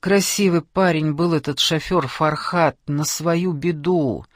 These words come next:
и принципов он не имел никаких. Но расследование когда-нибудь да закончится,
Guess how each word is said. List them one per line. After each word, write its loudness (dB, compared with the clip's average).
и -4
принципов 0
он 2
не 2
имел 2
никаких. -4
Но -4
расследование 2
когда-нибудь 0
да -4
закончится, 0